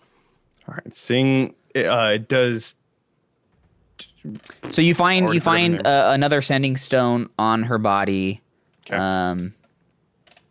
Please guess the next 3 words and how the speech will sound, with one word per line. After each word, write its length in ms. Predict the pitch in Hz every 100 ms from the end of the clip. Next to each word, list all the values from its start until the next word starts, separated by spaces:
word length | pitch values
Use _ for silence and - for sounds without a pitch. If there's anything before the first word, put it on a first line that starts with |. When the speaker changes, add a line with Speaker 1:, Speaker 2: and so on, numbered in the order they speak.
| _ _ _ _ _ _ _ - _ - - 95 95
Speaker 2:
but 580 | 120 101 98 - - - _ _ _ _ - - -
Speaker 1:
That's 160 | 104
it? 220 | 98 98